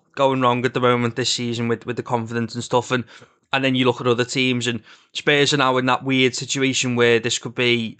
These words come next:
a blessing in disguise for them, and they can go on a, you know, a really, really good run of, run of form that now they've got rid of, of Conte, and, you know, maybe some of that disharmony goes away. And I know they've, they've sort of still got that assist-, the assistant manager there, but,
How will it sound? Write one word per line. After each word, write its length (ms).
a 40
blessing 360
in 80
disguise 480
for 80
them, 180
and 100
they 80
can 140
go 180
on 160
a, 240
you 60
know, 120
a 60
really, 260
really 180
good 360
run 240
of, 260
run 220
of 80
form 440
that 220
now 180
they've 140
got 180
rid 160
of, 220
of 140
Conte, 540
and, 180
you 60
know, 100
maybe 360
some 200
of 60
that 200
disharmony 520
goes 260
away. 300
And 80
I 40
know 180
they've, 240
they've 120
sort 180
of 40
still 220
got 160
that 80
assist-, 400
the 80
assistant 360
manager 320
there, 240
but, 240